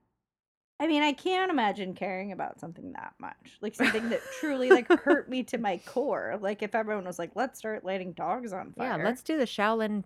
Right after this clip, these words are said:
Speaker 2: Dog Festival here.
Speaker 1: Right?
Speaker 2: Yeah.
Speaker 1: Oh, I would
Speaker 2: You'd be out
Speaker 1: lose my
Speaker 2: protesting.
Speaker 1: mind about that.
Speaker 2: Yeah.
Speaker 1: But that's because it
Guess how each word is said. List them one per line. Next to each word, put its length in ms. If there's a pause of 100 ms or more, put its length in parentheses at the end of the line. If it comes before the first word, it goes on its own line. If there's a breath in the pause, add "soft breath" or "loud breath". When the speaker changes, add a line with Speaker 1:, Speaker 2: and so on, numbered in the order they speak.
Speaker 2:
Dog 280
Festival 420
here. 680
Speaker 1:
Right? 480
Speaker 2:
Yeah. 160 (100)
Speaker 1:
Oh, 180
I 200 (140)
would 300 (180)
Speaker 2:
You'd 220
be 100
out 120
Speaker 1:
lose 120
my 80
Speaker 2:
protesting. 360
Speaker 1:
mind 400
about 340
that. 220
Speaker 2:
Yeah. 120
Speaker 1:
But 80
that's 240
because 280
it 140